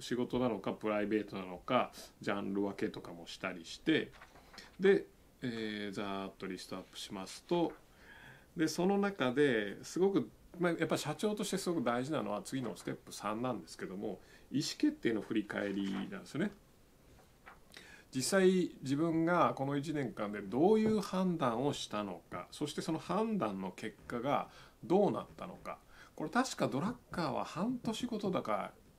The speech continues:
一年半ごと、半年ごとだったかな、にやれみたいなことを言ってたと思うんですけども、まあ、なんせ、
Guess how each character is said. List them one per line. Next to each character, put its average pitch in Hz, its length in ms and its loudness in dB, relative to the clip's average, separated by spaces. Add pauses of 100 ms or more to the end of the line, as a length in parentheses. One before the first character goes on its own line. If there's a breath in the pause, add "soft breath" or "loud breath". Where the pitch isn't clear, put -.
(160)
一 135 200 -8
年 131 140 0
半 120 220 -4
ご 120 80 -4
と、 - 160 -10 (100)
半 - 160 -12
年 175 140 -10
ご 226 60 -4
と 240 60 -4
だ 202 60 -4
っ - 80 -10
た - 80 -18
か 101 80 -6
な、 147 120 -4 (640 loud breath)
に 127 80 -2
や 120 120 0
れ 135 140 0
み 120 120 0
た 95 100 -2
い 92 40 0
な 90 60 -4
こ 90 160 -6
と 95 60 -8
を 92 140 -6 (180)
言 110 100 -8
っ - 20 -18
て - 80 -16
た 104 100 -2
と 98 120 -14
思 117 220 0
う 92 40 -4
ん 90 40 -8
で 85 80 -14
す - 100 -12
け 92 60 -6
ど 92 80 -8
も、 135 240 0 (2250 loud breath)
ま 180 260 8
あ、 - 20 0
な 180 100 4
ん 165 60 4
せ、 90 320 -2